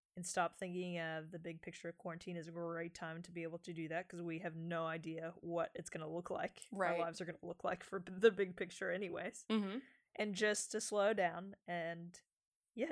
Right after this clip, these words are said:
Speaker 1: take five minutes to really just discern, what does the Lord want from me today?
Speaker 2: Mm-hmm. Or even, <laughs> even like Francis says, in the next ten minutes, if you, if you, if the day overwhelms you and you need to make your, your focus and asking the Lord,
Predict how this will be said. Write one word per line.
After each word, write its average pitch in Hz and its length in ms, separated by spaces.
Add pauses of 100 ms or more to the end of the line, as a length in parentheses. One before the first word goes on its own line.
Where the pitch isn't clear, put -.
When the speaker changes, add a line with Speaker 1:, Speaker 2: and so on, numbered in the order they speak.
Speaker 1:
take - 220
five 240 260
minutes 226 300
to 190 200
really 180 320
just 185 220
discern, 180 340
what 170 120
does 185 100
the 226 60
Lord 190 180
want 180 200
from 185 120
me 175 100
today? 160 460 (440)
Speaker 2:
Mm-hmm. 202 280 (280)
Or 202 160
even, 226 480 (100)
<laughs> - 100
even 220 500 (160)
like 185 240
Francis 202 480
says, 175 480 (160)
in 196 100
the 185 60
next 185 420
ten 196 320
minutes, 180 440
if 180 160
you, 196 240
if 196 160
you, 190 240
if - 140
the 208 80
day 190 300
overwhelms 196 600
you - 300 (440)
and 208 140
you 226 100
need 233 220
to 226 80
make 214 340
your, 196 360 (120)
your 185 180
focus 185 520
and 180 80
asking 170 400
the 165 80
Lord, 165 360